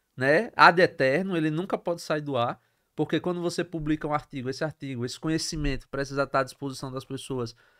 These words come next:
pra sempre. Até eu fico pensando, meu amigo, quando é que eu vou desligar essa empresa?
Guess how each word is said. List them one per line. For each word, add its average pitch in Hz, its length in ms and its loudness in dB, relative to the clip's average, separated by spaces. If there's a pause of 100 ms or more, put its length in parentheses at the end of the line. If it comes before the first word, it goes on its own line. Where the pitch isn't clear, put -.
(240)
pra 165 160 8
sempre. 156 480 0 (380)
Até 151 180 0
eu 185 60 2
fico - 180 -6
pensando, 160 260 -6
meu 175 120 -6
amigo, 196 340 -8
quando 180 180 -6
é 180 40 -6
que 180 80 -8
eu 190 60 -4
vou 185 100 -6
desligar 185 460 -4
essa 180 120 -8
empresa? 143 460 -8